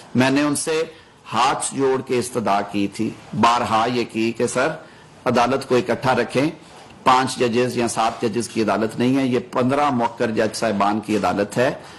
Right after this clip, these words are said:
आप नंबर वन पे हैं amongst the equals, आप अपना इख्तियार बड़े भाई के तौर पे, एक बाप के तौर पे इस्तेमाल करें और सबको इस तरह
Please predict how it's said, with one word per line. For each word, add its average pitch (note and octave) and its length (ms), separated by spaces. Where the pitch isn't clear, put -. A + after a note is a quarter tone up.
आप D#3 440
नंबर C#3+ 460
वन D3 360
पे F#3 140
हैं C#3+ 320
amongst B2 300
the A#2 180
equals, C3+ 360
आप D3+ 280
अपना D3+ 420
इख्तियार C3 760
बड़े C3+ 320
भाई B2 300
के E3+ 160
तौर A#2 300
पे, A2+ 300
एक C3+ 280
बाप A2 320
के D3 80
तौर B2+ 240
पे B2+ 160
इस्तेमाल A2+ 420
करें B2+ 380
और C3 240
सबको D3+ 500
इस D3 300
तरह A#2 320